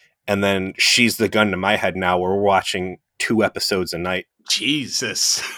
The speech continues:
Speaker 1: Right.
Speaker 2: <laughs> Save
Speaker 1: You
Speaker 2: that
Speaker 1: know?
Speaker 2: stuff, man. They're not making any more of it. <laughs>
Speaker 1: I know, but,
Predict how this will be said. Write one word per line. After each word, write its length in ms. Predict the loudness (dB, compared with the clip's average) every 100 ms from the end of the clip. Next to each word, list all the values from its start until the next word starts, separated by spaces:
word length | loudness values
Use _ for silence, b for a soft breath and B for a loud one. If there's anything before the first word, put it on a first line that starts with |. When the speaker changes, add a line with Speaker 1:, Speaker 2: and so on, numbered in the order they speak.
| B B B 0
Speaker 1:
Right. 300 | 4 4 0
Speaker 2:
<laughs> 0 |
Save 380 | -2 2 2
Speaker 1:
You 60 | 4
Speaker 2:
that 200 | 2 2
Speaker 1:
know? 40 |
Speaker 2:
stuff, 420 | -2 0 0 0 -6
man. 380 | 0 0 -2 B B B
They're 100 | 0
not 120 | 2
making 260 | 2 2 -2
any 180 | -2
more 260 | -8 -6 -6
of 80 | -4
it. 120 | -8 -10
<laughs> 920 | -20 -20 _ _ _ _ -20 _ 4
Speaker 1:
I 240 | 6 6
know, 480 | 4 2 2 0 -2
but, 260 | 2 2